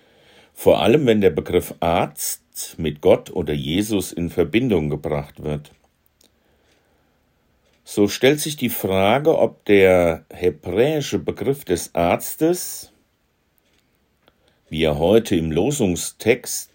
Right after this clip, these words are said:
verwendet wird für Gott, wirklich etwas mit dem heutigen Arztberuf noch zu tun hat. Denn ein Arzt heilt heute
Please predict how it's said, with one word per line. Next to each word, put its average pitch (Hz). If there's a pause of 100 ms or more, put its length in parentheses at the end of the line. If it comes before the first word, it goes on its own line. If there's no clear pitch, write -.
(960)
verwendet 92
wird 82
für 101
Gott, 123 (1040)
wirklich 139
etwas 120
mit 107
dem 95
heutigen 104
Arztberuf -
noch 90
zu -
tun 76
hat. - (1700)
Denn 82 (100)
ein 80
Arzt -
heilt 113 (1400)
heute 107